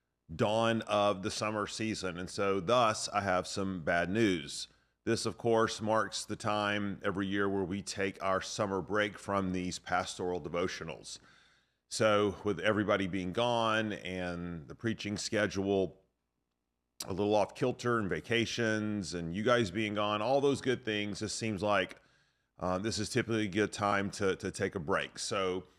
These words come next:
we are going to take the next couple of months off and then come back s-, probably sometime mid-August or so and start these again. And of course, Lord willing, we will still be in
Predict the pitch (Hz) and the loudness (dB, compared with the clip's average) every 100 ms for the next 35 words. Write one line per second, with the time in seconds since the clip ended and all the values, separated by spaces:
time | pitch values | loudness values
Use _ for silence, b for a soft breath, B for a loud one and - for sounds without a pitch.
0 | b b - 90 120 117 113 110 87 117 | b b -8 -2 0 2 2 2 2 2
1 | 113 117 117 - 113 107 104 - 98 104 | 2 2 0 -2 0 2 2 -2 -6 0
2 | 107 - - - 110 104 101 92 78 - | -2 -2 -6 -2 -2 2 2 0 -4 -8
3 | - 104 120 139 - - - _ 95 98 | 0 4 4 2 -4 -16 -20 _ -6 -2
4 | 101 98 - 101 98 80 101 107 113 - | -2 -2 -4 -4 -4 0 4 4 2 -2
5 | - - _ _ - - - 117 117 - | -12 -16 _ _ -18 -10 -2 0 0 -2
6 | 107 110 107 110 104 113 - 101 101 95 | -4 0 0 0 2 2 2 2 2 2
7 | 95 - 92 - 107 87 85 92 b b | -4 -6 -8 -6 -4 -2 -2 -4 b b
8 | b b b _ 101 101 101 101 98 98 | b b b _ -4 0 2 2 2 2
9 | 98 92 87 - - 113 110 - 104 101 | 0 -2 -6 -10 -2 2 2 2 -2 0
10 | 101 90 110 98 87 85 80 92 - 95 | -2 0 2 2 0 -4 -6 -12 -6 -2
11 | 104 - 92 92 80 76 87 120 95 101 | 0 -2 -2 0 0 -2 -2 -2 0 0
12 | 90 90 - 98 104 82 95 87 90 92 | 0 -4 -2 0 0 0 -2 -4 -4 -4
13 | 92 | -4